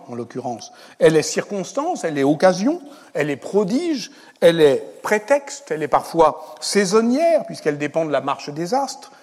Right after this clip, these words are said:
elle est localisée, puisqu'elle s'attache à des lieux pestilentiels,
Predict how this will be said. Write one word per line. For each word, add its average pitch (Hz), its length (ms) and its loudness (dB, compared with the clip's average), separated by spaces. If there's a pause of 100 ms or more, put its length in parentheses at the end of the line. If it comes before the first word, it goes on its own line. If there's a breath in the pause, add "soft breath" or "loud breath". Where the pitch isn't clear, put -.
(140 soft breath)
elle 135 140 -6
est 139 60 0
localisée, 196 720 4
puisqu'elle 131 380 -6
s'attache 143 420 -2
à 127 60 -6
des 123 120 -10
lieux 170 380 0 (420 loud breath)
pestilentiels, 156 960 -2